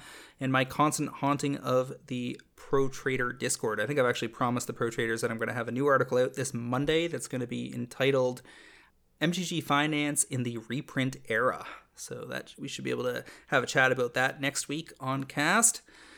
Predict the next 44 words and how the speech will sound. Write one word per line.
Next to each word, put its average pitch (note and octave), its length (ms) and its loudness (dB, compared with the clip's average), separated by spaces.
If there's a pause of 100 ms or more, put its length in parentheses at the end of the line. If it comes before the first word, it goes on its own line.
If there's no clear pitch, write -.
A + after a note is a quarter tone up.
(340)
And, C#3+ 420 4
uh, C#3+ 260 6
I'd D3 160 8
also F#3+ 240 2
like F3 160 4
to E3 80 4
remind D3+ 260 6
our D#3 80 8
listeners D#3 400 2
to C#3+ 60 -6
check D3 200 2
out D#3+ 140 4
the C3 140 -2
M B2+ 60 0
T C#3+ 100 -4
G C#3 100 -2
price B2+ 260 2
dot A#2+ 180 2
com B2+ 260 -2
Pro B2+ 180 0
Trader B2 260 0
service B2+ 440 0
for B2 100 -4
just A2+ 160 -4
nine A#2+ 240 2
ninety-nine A#2 380 0
a A2+ 40 -2
month A#2+ 240 -2
or A#2+ 100 -4
one A2+ 260 -4
oh A#2 40 -4
nine A#2 220 -2
ninety-nine A#2 420 -2
per B2+ 120 -8
year. G3 260 0
You E3+ 120 -2
can C#3 100 -2
get A#2+ 80 4
early C#3+ 260 2
access C3+ 360 0
to C3+ 80 -8
this C3 120 -6
podcast, B2+ 640 2
fantastic B2+ 500 -4